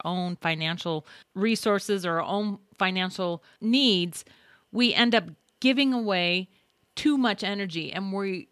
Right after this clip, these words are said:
we really end up creating a lack energy in one that is self-sabotaging and keeping us limited to our ability to do things in the world.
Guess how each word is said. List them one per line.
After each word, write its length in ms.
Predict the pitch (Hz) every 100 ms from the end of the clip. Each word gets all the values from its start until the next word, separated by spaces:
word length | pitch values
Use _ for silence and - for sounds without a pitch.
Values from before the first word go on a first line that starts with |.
| _ -
we 200 | 202 208
really 540 | 196 240 233 220 - -
end 180 | 208
up 120 | 202 -
creating 640 | - 202 180 185 180 180 _ _
a 180 | 190 185
lack 520 | 175 180 202 202 - -
energy 720 | 196 190 175 156 156 156 135 _ _
in 240 | 214 202 202
one 260 | 208 202
that 220 | 190 175 -
is 160 | 190
self-sabotaging 1400 | 160 - 190 185 - - 185 190 - 165 147 147 143 120 - - - -
and 240 | - 185 180 _ -
keeping 380 | 262 262 247
us 200 | 214 185
limited 800 | 190 208 262 254 185 208 185 160 - - _ -
to 520 | - 226 202 190 160 _ -
our 200 | 190 180
ability 560 | 160 202 220 214 180
to 520 | 170 - 175 165 165 151 _ -
do 320 | 208 208 190
things 480 | - 202 190 196 160
in 340 | 185 170 160
the 80 | 165
world. 540 | 165 208 226 165 143